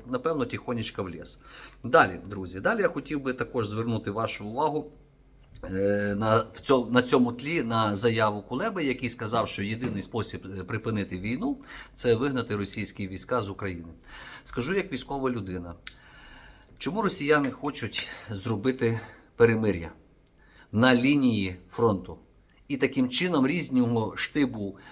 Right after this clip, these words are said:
миротворці приїжджають сюди і розповідають про якісь мирні плани. Тому що вони хочуть використати це. Для чого? Щоб перегрупувати війська,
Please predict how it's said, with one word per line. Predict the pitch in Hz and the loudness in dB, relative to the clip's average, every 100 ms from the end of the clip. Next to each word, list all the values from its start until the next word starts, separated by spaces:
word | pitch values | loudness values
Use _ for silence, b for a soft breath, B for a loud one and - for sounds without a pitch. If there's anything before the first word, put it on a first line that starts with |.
| 135 | 4
миротворці | 147 135 135 170 180 135 | 6 6 4 -2 0 -2
приїжджають | 123 127 120 135 135 123 | 0 0 2 4 4 4
сюди | - 123 170 | 0 -6 -2
і | 165 | -2
розповідають | 131 - 120 120 160 135 | -2 -4 -4 0 2 0
про | - 113 | -2 -4
якісь | 107 123 - | -4 -4 -2
мирні | 127 120 117 | -2 -2 -2
плани. | 110 104 90 90 - - B B B | -4 -4 -6 -8 -18 -20 B B B
Тому | - 226 | -4 0
що | 262 208 | 2 2
вони | 196 190 | 0 -2
хочуть | - 120 120 117 | -2 -2 -2 -4
використати | 151 139 117 - 98 101 | -2 0 -2 -4 -6 -6
це. | - 92 87 - _ b b b | -4 -6 -8 -18 _ b b b
Для | 123 | 0
чого? | 139 104 82 - b b | 0 0 -4 -8 b b
Щоб | - - 117 95 - - | 0 2 2 0 0 6
перегрупувати | 156 135 143 127 113 - | 8 6 2 2 0 0
війська, | 87 90 - 110 | -8 -8 -6 -8